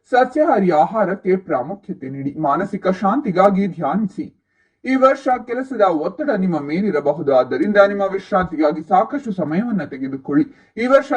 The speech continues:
ಜ್ವರ ಮತ್ತು ಸಂಧಿವಾತವನ್ನ ಹೊರತುಪಡಿಸಿ ನೀವು ಕಣ್ಣುಗಳಿಗೆ ಸಂಬಂಧಿಸಿದ ಸಮಸ್ಯೆಗಳನ್ನ ಹೊಂದಿರಬಹುದು. ಯಾವುದೇ ರೀತಿಯಲ್ಲಿ ನಿಮ್ಮ ಆರೋಗ್ಯದ ಬಗ್ಗೆ ನಿರ್ಲಕ್ಷ್ಯ ವಹಿಸಬೇಡಿ.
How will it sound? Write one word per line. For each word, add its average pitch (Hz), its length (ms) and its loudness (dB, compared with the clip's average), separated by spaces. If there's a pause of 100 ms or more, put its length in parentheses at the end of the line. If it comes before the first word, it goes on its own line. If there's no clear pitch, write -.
ಜ್ವರ 175 280 2
ಮತ್ತು 208 340 -4
ಸಂಧಿವಾತವನ್ನ 160 840 -4
ಹೊರತುಪಡಿಸಿ 156 720 -6
ನೀವು 202 180 2
ಕಣ್ಣುಗಳಿಗೆ 214 640 0
ಸಂಬಂಧಿಸಿದ 143 560 -4 (100)
ಸಮಸ್ಯೆಗಳನ್ನ 165 640 -4
ಹೊಂದಿರಬಹುದು. 143 680 0 (300)
ಯಾವುದೇ 202 400 6
ರೀತಿಯಲ್ಲಿ 226 400 -6
ನಿಮ್ಮ 220 180 -6
ಆರೋಗ್ಯದ 220 440 -2
ಬಗ್ಗೆ 202 300 2
ನಿರ್ಲಕ್ಷ್ಯ 180 560 0
ವಹಿಸಬೇಡಿ. 143 720 0